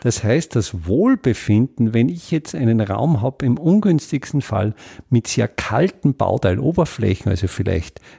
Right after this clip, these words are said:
die nur im fünfzehn oder zwölf Grad Celsius Bereich liegen, während die Luft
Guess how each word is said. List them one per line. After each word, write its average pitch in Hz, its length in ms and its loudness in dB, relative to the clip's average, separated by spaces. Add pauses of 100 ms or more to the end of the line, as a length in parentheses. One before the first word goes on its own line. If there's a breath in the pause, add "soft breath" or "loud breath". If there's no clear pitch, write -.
(140 loud breath)
die 98 100 2
nur 101 220 4
im 98 160 2
fünfzehn 107 560 0
oder 80 340 -4 (600)
zwölf 104 340 0
Grad - 500 -2
Celsius 117 500 0
Bereich 143 480 -4
liegen, 175 320 4 (580 loud breath)
während 120 880 2
die 110 80 4
Luft - 640 0